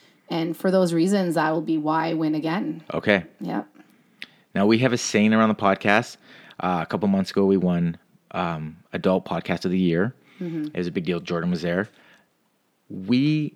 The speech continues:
Speaker 2: we are borrowing a phrase from a popular movie. And the phrase goes, "You hate us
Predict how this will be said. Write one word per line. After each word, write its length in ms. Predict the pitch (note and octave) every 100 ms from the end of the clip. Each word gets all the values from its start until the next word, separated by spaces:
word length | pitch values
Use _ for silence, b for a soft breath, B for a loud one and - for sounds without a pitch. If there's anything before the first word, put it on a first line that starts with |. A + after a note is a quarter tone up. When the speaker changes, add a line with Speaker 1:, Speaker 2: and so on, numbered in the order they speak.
| -
Speaker 2:
we 320 | A2 C3 C#3
are 120 | C3
borrowing 720 | G#2+ G2 - G#2+ A2+ A#2 G#2+
a 60 | F#2+
phrase 500 | - F2+ F2+ E2+ E2
from 220 | - G2
a 40 | F2
popular 420 | F2 E2 F2+ E2
movie. 460 | D#2 D#2+ D#2 D#2+ - _ _ _ _ _ _ _ _ _ _ _ _ _ _ _
And 180 | G2 G2
the 60 | F2+
phrase 320 | - A2+ A2
goes, 400 | F#2+ D#2+ D2+ - - _ _ _ _ _ _ _ _ _ _ _
"You 160 | F#2
hate 220 | E2 G#2
us 260 | A#2+ D#3+ -